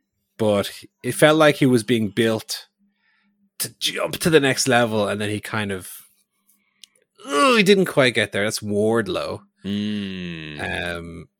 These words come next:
Speaker 2: Okay.
Speaker 1: it felt like he was mirroring the Batista push, and then at the last minute there was, there was a, a, a banana peel.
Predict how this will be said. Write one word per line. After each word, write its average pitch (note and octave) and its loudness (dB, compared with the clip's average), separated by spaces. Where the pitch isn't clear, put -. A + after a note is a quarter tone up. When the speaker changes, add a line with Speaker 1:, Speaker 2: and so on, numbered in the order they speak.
Speaker 2:
Okay. F2 -8
Speaker 1:
it - -20
felt D#3+ 8
like C#3+ 8
he D3+ 4
was A#2+ 6
mirroring A2 4
the G2 -4
Batista G2 -6
push, E2+ -8
and F2 -14
then F2 -10
at - -16
the G2 -10
last F#2 -8
minute E2+ -16
there - -14
was, - -16
there - -12
was E2+ -10
a, - -14
a, F#2 -12
a - -10
banana F#2 -6
peel. - -12